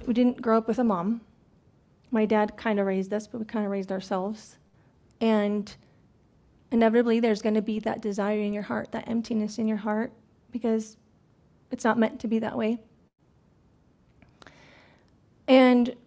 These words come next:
when my sister found out she was gonna have a girl, whatever was in her heart, she really felt strongly that she should have a boy.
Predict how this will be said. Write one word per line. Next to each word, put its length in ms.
when 140
my 80
sister 300
found 240
out 140
she 120
was 100
gonna 140
have 180
a 40
girl, 520
whatever 640
was 200
in 80
her 160
heart, 500
she 180
really 380
felt 220
strongly 540
that 160
she 240
should 320
have 260
a 60
boy. 460